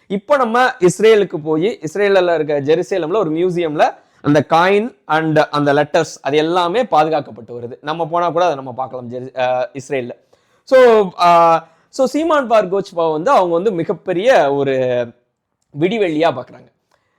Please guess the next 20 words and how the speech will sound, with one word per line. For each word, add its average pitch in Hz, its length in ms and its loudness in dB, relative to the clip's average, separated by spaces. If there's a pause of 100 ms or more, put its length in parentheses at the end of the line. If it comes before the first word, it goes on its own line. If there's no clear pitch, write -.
(120)
அப்போ 262 420 2
ரோம் 233 200 4
சும்மா 190 220 -4
இருக்காதுல்ல, 127 400 -2 (360)
ஆ, 127 260 -4
நீ 170 220 -2
அது 165 340 0
எப்படி? 190 300 2
அப்போ 156 600 -2
மொத்த 180 560 -2
ரோம் 202 260 2
படையை 180 280 -2
அனுப்புறாங்க, 131 240 -10
ஒரு, 127 200 -6
ஒரு 156 160 -2
லட்சம் 170 340 -6
படை 165 220 -2
அனுப்புறாங்க, 131 460 -10
வீரர்கள் 139 420 -4
அனுப்புறாங்க. 120 300 -16